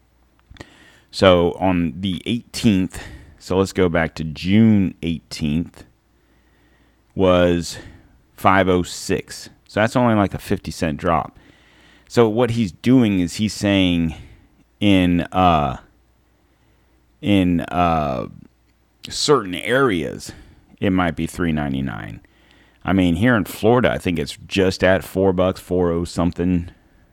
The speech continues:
a gallon on average. Um, but here's the thing. So if you look at, <laughs> okay, my theory is this. I think they're trying to manipulate the price of oil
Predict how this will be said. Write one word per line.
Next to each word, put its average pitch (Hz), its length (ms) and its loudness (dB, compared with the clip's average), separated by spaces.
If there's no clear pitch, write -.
a 90 100 -6
gallon 90 500 -2
on 82 200 -4
average. 92 560 -2
Um, 82 760 0
but 92 140 -2
here's 135 260 -2
the - 120 -6
thing. - 360 -4
So 107 160 2
if 98 100 0
you 131 140 2
look 127 200 0
at, 87 240 0
<laughs> 113 280 4
okay, - 300 2
my 135 280 0
theory 110 360 2
is 78 100 0
this. - 240 -8
I 131 140 8
think 127 220 4
they're 101 120 2
trying 101 280 0
to 80 60 0
manipulate 95 580 0
the - 80 -10
price 90 360 0
of - 100 -6
oil 82 380 0